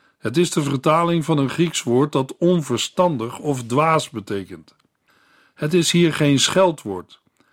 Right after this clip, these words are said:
maar het is een woord dat in de Septuaginta wordt gebruikt voor de dwaze mens die geen rekening houdt met God. Zoals bijvoorbeeld Psalm veertien vers één het verwoordt. Een dwaas zegt bij zichzelf:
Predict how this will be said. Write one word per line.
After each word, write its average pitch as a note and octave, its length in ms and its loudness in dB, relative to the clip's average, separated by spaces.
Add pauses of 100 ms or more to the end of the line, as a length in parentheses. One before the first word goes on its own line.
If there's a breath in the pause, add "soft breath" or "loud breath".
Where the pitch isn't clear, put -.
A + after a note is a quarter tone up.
(260)
maar B2+ 120 0
het C#3 100 -2
is F3+ 180 2
een D#3+ 120 2
woord G3 260 2
dat F3 140 -2
in F3 120 2
de D3+ 100 2
Septuaginta D3+ 1040 0
wordt C#3 200 0
gebruikt C3 640 -2 (300 soft breath)
voor D3 240 0
de B2+ 140 0
dwaze D#3+ 520 0
mens E3 420 -2
die B2 180 0
geen F3 440 0
rekening D#3 560 0
houdt B2 340 0
met D#3+ 160 -6
God. - 380 -4 (840 soft breath)
Zoals E3+ 300 2
bijvoorbeeld D#3 640 2
Psalm D#3+ 420 0
veertien E3+ 500 2
vers D3+ 300 2
één F3+ 260 2
het A2+ 220 -2
verwoordt. G2+ 580 -8 (800)
Een G#2 160 -8
dwaas C#3 420 2
zegt B2 300 -6
bij G#2+ 260 -2
zichzelf: F#2+ 680 -6